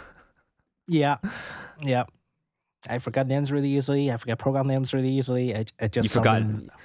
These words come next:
Speaker 2: you forgot, famously for the both of us, you forgot my name for a full one minute. <laughs>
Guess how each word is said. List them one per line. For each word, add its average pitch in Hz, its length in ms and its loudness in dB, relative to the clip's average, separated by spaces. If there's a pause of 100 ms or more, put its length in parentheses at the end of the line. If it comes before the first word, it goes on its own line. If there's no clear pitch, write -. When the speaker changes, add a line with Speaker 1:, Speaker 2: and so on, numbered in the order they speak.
(400)
Speaker 2:
you 110 100 0
forgot, 107 560 0
famously 113 720 2
for 98 440 0
the 92 120 -4
both 110 160 2
of 98 80 0
us, 90 200 0
you 113 80 0
forgot 101 380 0
my 120 300 2
name 90 240 0
for 95 160 0
a 85 40 -2
full 98 680 0 (400)
one 127 340 2
minute. 107 380 0 (560)
<laughs> - 60 -8